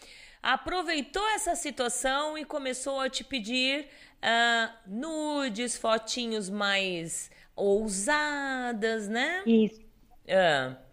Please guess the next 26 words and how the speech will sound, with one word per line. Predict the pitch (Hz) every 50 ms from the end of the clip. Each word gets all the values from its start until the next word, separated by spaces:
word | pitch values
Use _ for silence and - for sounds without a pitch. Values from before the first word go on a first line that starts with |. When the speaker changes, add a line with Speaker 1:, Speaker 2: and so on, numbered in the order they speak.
| - - - - _ _ _ _ _ - _ - _ _ _ -
Speaker 2:
Uhum. | 214 220 226 220 226 226 254 311 359 - - - - - - _ _ _ -
Bem, | 277 262 - - - - - 220
aí | 202 202 208 202
quando | - - 226 220 226 226
eu | 240 233
vi | 220 226 226
que | 233
ele | 208
tava | 226 208 208
se | -
passando | - 220 214 - 208
demais, | 196 220 214 196 196 196 233 247 - - - - - - - - - -
eu | 190 196
disse | 185 202 190 -
que | - 214
não | 214 214
queria | - 220 202 202 190 196
mais, | 190 175 170 190 196
ele | 202 190
ficou | - - - - 180
bravo, | 175 180 165 151 151 156 170 190 180 180 180
brigou | 165 170 170 156 160 165
comigo, | - - 175 170 165 165 180 185 180 175 -
falou | - 156 170 170 175
um | 175
monte. | 170 160 160 175 185 185 - - - -